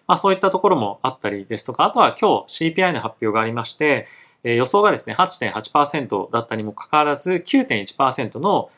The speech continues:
九点一ですね、一パーセントの発表となりまして、予想よりも、えー、強い数字が出ました。で、これによって短期金利は大きく上昇したんですが、まあ、リセッションへの期待と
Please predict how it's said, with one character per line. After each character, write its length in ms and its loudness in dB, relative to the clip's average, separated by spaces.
九 140 2
点 200 -8
一 220 -6
で 60 -16
す 140 -12
ね、 200 -4
一 140 -4
パ 100 2
ー 40 -2
セ 100 -8
ン 40 -6
ト 100 -6
の 60 -8
発 180 -10
表 120 0
と 80 -2
な 80 0
り 100 -2
ま 100 -4
し 80 -8
て、 120 -2
予 120 4
想 160 4
よ 60 4
り 60 2
も、 240 0
え 120 -2
ー、 40 -4
強 240 2
い 220 -2
数 200 -2
字 120 -4
が 180 2
出 100 -4
ま 120 -2
し 100 -10
た。 160 -8
で、 80 0
こ 140 2
れ 80 4
に 60 2
よ 80 2
っ 20 -2
て 100 -2
短 220 0
期 140 -14
金 160 0
利 80 4
は 100 4
大 160 4
き 120 -16
く 120 -6
上 180 -2
昇 200 0
し 100 -6
た 140 0
ん 60 -4
で 60 -6
す 140 -8
が、 320 2
ま 60 4
あ、 40 4
リ 80 0
セ 140 0
ッ 20 4
シ 140 -4
ョ 60 0
ン 80 0
へ 20 2
の 160 -2
期 100 -18
待 180 -2
と 120 -8